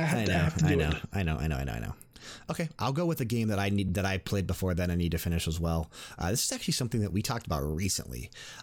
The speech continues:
Speaker 2: I've never beaten Mike Tyson and Mike Tyson's Punch-Out on N E S, and I
Speaker 1: Isn't
Speaker 2: would
Speaker 1: that cra-, that's
Speaker 2: love
Speaker 1: crazy,
Speaker 2: to do
Speaker 1: man.
Speaker 2: that. I would love to do that one day. I know you said you've done it,
Speaker 1: I've
Speaker 2: but,
Speaker 1: done it.
Speaker 2: uh, I, I've never done that, and it is one of the hardest things I think that I've ever encountered in a game.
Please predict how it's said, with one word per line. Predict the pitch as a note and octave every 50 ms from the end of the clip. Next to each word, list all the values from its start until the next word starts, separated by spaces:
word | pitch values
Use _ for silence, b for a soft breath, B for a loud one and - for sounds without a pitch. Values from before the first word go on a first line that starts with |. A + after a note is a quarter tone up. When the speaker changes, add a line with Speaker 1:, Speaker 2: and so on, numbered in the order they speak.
| B -
Speaker 2:
I've | A2 A2+ G2 A2
never | G#2 G#2 A#2 F3 G3+ G3+
beaten | D#3 - A#2 A#2 - C#3+ D3
Mike | A2+ G#2+ D3 D#3+
Tyson | - F3+ F#3 A3 - - - D#2 F2+ G#2+ -
and | - C#3+ A#2
Mike | G2+ A#2+
Tyson's | - - G2+ G#2 - B2+ -
Punch-Out | - E3 F#3+ - - F#2 F#2 -
on | F2+ F2+ F2+
N | F#2 G#2
E | A2 C3+
S, | - C#3 - - - - - B B B B B B -
and | A2+ A#2
I |
Speaker 1:
Isn't | - B2+
Speaker 2:
would | B2+ A#2
Speaker 1:
that | A#2
cra-, | A#2 A#2
that's | A#2 A#2 A#2 - -
Speaker 2:
love | C3 C#3+
Speaker 1:
crazy, | D3+ E3+ E3+
Speaker 2:
to | D3+ -
do | - C3+
Speaker 1:
man. | F3 C#3+
Speaker 2:
that. | G#2 D2+ D#2 D#2 - -
I | G#2 A2+
would | A#2 A2+ A2+
love | A2+ A2 A2+ A2+ A2+ A2+ A2+
to | - G#2 G#2
do | G#2 G2+
that | E2+ D#2+
one | F2+ F#2 F2+
day. | F2+ F2 F2
I | D#2+ G#2+
know | A2+ A#2+
you | D3+ D#3 C#3 G#3
said | - - G3+ D#3+
you've | E3 E3 C#3+ -
done | D#3+ F#3+ F3+
it, | - - - - - B B B B B B B B B - -
Speaker 1:
I've | - C#2+ -
Speaker 2:
but, | - -
Speaker 1:
done | -
it. | F#2
Speaker 2:
uh, | F2 F2 F2 E2+ D#2 - -
I, | - G2 G#2+ A2 -
I've | G2+ A2+ A2 G2 G#2
never | G#2+ G#2+ G#2+ G#2+ G#2 G#2 G2 F#2+ F2+ F#2+ F#2+
done | F2+ F2 F2 E2+ E2+
that, | E2 E2 E2 E2 - - -
and | F#2 F#2+ F#2+
it | F#2+ F#2 - -
is | A2 A2 G#2+
one | A2+ A2 A2+ A2
of | G2
the | G2+ F#2+
hardest | F2+ - - - - A2 A2+ A2 G#2 G2+ - -
things | - G2 F#2+ F2
I | F2+
think | F2 - F2+ E2+ E2+ -
that | F2 E2
I've | E2 E2+ E2 - -
ever | F#2+ F#2 F2 F#2 F2+
encountered | F2 D#2+ - F2+ D#2+ D#2 - D#2+
in | D#2+ C#2
a | C2
game. | - C#2 A1+ G1+ -